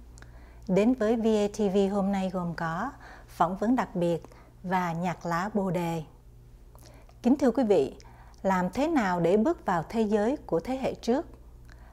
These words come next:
Làm thế nào để thu thập những kinh nghiệm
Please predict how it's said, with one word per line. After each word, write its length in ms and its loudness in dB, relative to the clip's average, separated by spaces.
Làm 220 0
thế 140 0
nào 380 2
để 240 4
thu 120 2
thập 320 -4
những 220 0
kinh 260 4
nghiệm 220 2